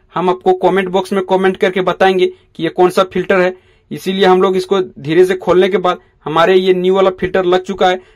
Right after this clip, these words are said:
और जितना भी हो सके फिल्टर पाना का जितना भी कम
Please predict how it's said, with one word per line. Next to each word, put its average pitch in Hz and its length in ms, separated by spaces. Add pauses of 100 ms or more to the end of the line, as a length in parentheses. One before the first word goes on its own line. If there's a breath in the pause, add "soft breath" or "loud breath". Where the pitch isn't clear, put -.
(100)
और 139 100
जितना 160 360
भी 196 100
हो 202 100
सके 185 320
फिल्टर 185 340
पाना 190 300
का 190 200 (360 soft breath)
जितना 185 300
भी 185 100
कम 190 420